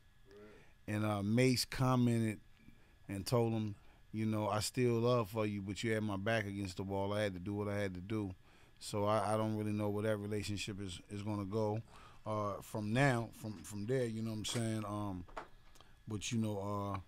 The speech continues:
Mase is the one that I guess put him in position to be on. Uh, Mase is also signed with Death Row Records. Uh, you know, Snoop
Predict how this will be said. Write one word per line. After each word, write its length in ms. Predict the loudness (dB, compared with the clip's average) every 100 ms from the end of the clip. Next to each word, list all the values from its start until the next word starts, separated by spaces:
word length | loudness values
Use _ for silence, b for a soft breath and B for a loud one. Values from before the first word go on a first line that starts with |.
| b b b
Mase 360 | -2 0 0 -2
is 120 | -4
the 80 | -2
one 500 | 0 0 0 -2 -6 -12 -8
that 160 | -4 -2
I 100 | -2
guess 460 | 0 0 -2 -6 -12 b b -4
put 120 | 0
him 140 | 0 0
in 120 | 0
position 400 | -2 -2 -2 -4
to 60 | -6
be 200 | -6 -6
on. 380 | -4 -4 -6 -12 B B B
Uh, 340 | -6 -4 -6 -10 -18 -20 b b b
Mase 420 | -4 0 2 0 -4
is 160 | 0
also 460 | 4 4 4 0 0
signed 580 | 2 2 2 2 2 0
with 200 | -2 2
Death 260 | 2 2
Row 140 | 4 4
Records. 640 | 4 0 -2 -12 -14 -16 -18 b b b b b b
Uh, 160 | -4 0
you 160 | 2 2
know, 160 | 2
Snoop 460 | 0 4 6 6